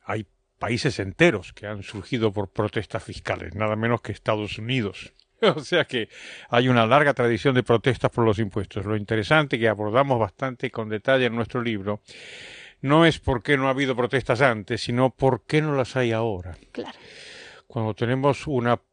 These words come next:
Speaker 1: presión fiscal inédita, inédita, es de las más grandes de la historia de la humanidad, y sin embargo la gente parece,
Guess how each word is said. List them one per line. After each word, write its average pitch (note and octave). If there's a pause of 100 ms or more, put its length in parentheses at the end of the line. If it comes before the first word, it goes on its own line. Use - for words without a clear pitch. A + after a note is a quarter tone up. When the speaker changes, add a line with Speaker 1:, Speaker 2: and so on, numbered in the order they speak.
Speaker 1:
presión A2+
fiscal C3 (260)
inédita, A#2+ (480)
inédita, A#2+
es G#2
de A2+
las G#2
más A#2
grandes B2
de A2+
la G#2+
historia A#2+
de A#2
la A2+
humanidad, G#2+ (580)
y A#2+
sin B2
embargo C3
la A2+
gente B2+
parece, C3